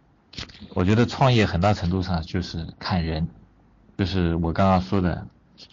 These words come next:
看你能坚持多久。因为任何一个创业项目，你想完全的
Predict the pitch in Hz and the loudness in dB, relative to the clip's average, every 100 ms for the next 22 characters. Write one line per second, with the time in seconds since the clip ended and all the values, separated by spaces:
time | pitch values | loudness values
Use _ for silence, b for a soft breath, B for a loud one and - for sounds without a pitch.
0 | - - 107 95 85 87 90 123 117 - | -12 0 2 4 4 2 2 2 2 0
1 | 90 101 107 73 64 - _ B B B | 0 2 0 -2 -8 -18 _ B B B
2 | B B B _ _ - 131 127 107 95 | B B B _ _ -2 2 4 4 2
3 | 90 - - 151 160 98 98 95 90 120 | -2 -16 -2 4 4 4 4 2 2 2
4 | 101 87 104 90 82 82 107 101 82 82 | 2 2 2 2 2 2 0 0 -2 0
5 | 92 120 - 85 85 90 85 78 | 0 -2 -4 -2 0 2 0 -2